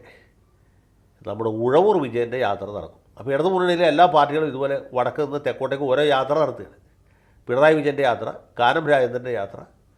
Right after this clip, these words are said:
ഉഴവൂർ വിജയൻ്റെ യാത്ര. ഉഴവൂർ വിജയൻ അന്ന് എൻ സി പിയുടെ സംസ്ഥാന പ്രസിഡന്റായിരുന്നു. അപ്പോൾ ഈ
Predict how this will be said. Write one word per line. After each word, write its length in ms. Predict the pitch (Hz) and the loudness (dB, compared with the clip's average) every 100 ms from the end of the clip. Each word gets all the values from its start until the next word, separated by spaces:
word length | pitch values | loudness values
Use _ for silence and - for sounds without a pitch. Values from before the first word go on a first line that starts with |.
| _ _ _ | _ _ _
ഉഴവൂർ 340 | 131 170 247 226 | 2 4 4 2
വിജയൻ്റെ 320 | 135 120 117 151 | 2 -2 -4 -6
യാത്ര. 260 | 131 - - _ - - | -6 -8 -18 _ -20 -10
ഉഴവൂർ 280 | 120 143 165 | -6 -2 -2
വിജയൻ 240 | 156 156 | 0 0
അന്ന് 160 | 156 151 | 0 -4
എൻ 120 | 120 | -6
സി 100 | 147 | -10
പിയുടെ 240 | 139 143 - - _ - | -6 -4 -4 -8 _ -8
സംസ്ഥാന 340 | 120 120 147 | -6 -2 -2
പ്രസിഡന്റായിരുന്നു. 600 | 135 120 120 120 90 - _ _ _ _ _ _ _ _ _ _ - | -2 -6 -6 -8 -10 -14 _ _ _ _ _ _ _ _ _ _ -10
അപ്പോൾ 140 | 120 143 | -4 -2
ഈ 160 | 135 | -2